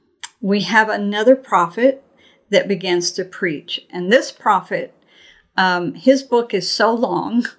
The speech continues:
and he preaches for so many years that we're actually gonna cover him, uh, for the next three weeks. So all I'm gonna do today is give you just a little bit of introduction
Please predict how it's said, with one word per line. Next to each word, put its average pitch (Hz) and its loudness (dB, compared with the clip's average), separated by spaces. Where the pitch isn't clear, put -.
and 185 0
he 240 0
preaches 240 -2
for - -14
so 220 -2
many 202 -4
years 175 -2
that 180 -6
we're 208 2
actually 214 0
gonna 202 -4
cover 233 -2
him, 185 -6
uh, 180 0
for 202 2
the 196 0
next 196 -2
three 190 2
weeks. 165 -4
So 202 4
all 254 4
I'm 302 6
gonna 247 4
do 202 -4
today 180 0
is 170 -6
give 196 -4
you 196 -8
just 180 -8
a 165 -6
little 202 -2
bit 190 -4
of 175 0
introduction 170 -6